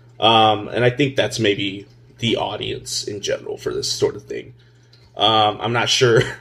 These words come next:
<laughs> <clears throat> if, uh, who else would be picking this up, but I would recommend anyone just to give this album a chance. So yeah, good album, solid project by Tori Moa.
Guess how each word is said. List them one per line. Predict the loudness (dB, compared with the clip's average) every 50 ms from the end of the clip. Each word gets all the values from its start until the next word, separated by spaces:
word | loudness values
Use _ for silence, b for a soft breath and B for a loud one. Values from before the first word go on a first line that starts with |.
| -18
<laughs> | _ _ _ _ _
<clears throat> | _ _ _ _
if, | 2 2 2 2 0 -4 -6 -10 -10 -4 -2 -2 -2 -2 -6 -12 -4
uh, | 0 0 0 0 0 -2 -6 -8 -12 -14 -20 -20 -20 -10 -8 -6 -2
who | 0 2 2
else | 2 2 0 -4
would | -8 -10 -10
be | -12 -12
picking | -10 -8 -8 -8 -10 -12 -14 -14
this | -12 -8 -6 -6
up, | -6 -6 -8 -6
but | -6 -6 -6 B B B B B B B B -2
I | 0 0
would | 4 4 4 4
recommend | 4 4 2 2 0 -2 -2 -4 -4 -4
anyone | -2 -2 -2 -2 -4 -4 -6 -8 -10 -12
just | -12 -12 -12 -12
to | -12
give | -12 -12 -12 -12
this | -12 -10 -8
album | -6 -6 -6 -8 -10 -14
a | -14 -10
chance. | -4 0 2 2 2 0 -2 -6 -8 -12 -12 -12 -12 -8
So | -2 -2 0
yeah, | 0 0 0 -2 -2 -6 -14 _ _ _ _ _ 2
good | 2 4 4
album, | 6 4 4 4 4 4 2 2 0 -6 b b b b b b b _ _
solid | -6 0 2 4 4 4 4 2 0
project | -2 -2 0 0 0 0 -2 -2 -2
by | -6 -8
Tori | -4 -2 0 0 2 2 0 -2
Moa. | -2 0 0 2 2 0 -2 -6 -10